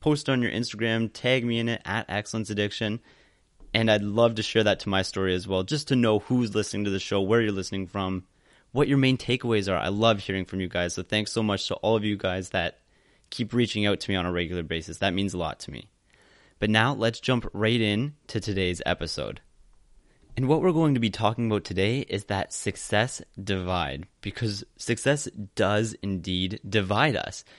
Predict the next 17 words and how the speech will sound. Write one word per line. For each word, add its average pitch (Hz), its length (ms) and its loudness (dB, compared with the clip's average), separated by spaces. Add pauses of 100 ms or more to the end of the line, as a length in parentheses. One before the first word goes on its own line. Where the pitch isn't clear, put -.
(100)
It, - 240 -6 (140)
you 131 160 0
can 160 120 2
be 139 120 4
on 131 80 4
the 101 100 2
right 98 220 2
side 139 180 0
of 131 80 -4
success 139 540 -4
or 113 100 2
the 117 140 2
wrong 104 320 0
side 90 200 -2
of 80 80 -6
success, 87 540 -8
and 90 340 -4